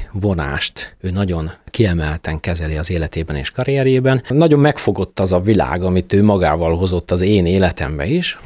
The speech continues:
és hát, ö, kétezer-tizenhéttől együtt folytattuk a,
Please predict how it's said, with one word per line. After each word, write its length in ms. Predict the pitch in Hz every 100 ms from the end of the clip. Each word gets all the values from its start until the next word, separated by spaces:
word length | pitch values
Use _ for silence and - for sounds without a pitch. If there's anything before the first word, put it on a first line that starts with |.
| - -
és 240 | 131 131
hát, 300 | - 156 -
ö, 240 | 160 151 147 123 -
kétezer-tizenhéttől 1400 | 143 - 82 82 - - 78 82 180 165 - 143 135 113
együtt 300 | 82 82 85
folytattuk 600 | - 98 - 92 - 101
a, 160 | 101